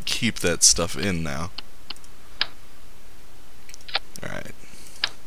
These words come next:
Now we're gonna go for my <laughs> custom rocket, which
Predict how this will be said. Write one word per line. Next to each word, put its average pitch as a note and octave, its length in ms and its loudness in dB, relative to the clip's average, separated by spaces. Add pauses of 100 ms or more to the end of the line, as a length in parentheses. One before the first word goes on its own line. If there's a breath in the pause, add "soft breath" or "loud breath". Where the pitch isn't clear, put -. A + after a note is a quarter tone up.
(500 loud breath)
Now F#2 120 4
we're F#2+ 80 6
gonna G2+ 140 8
go F2+ 180 6
for F#2+ 140 2
my E2+ 160 4
<laughs> - 100 0
custom - 1120 6
rocket, E2+ 480 2 (1800 loud breath)
which - 360 6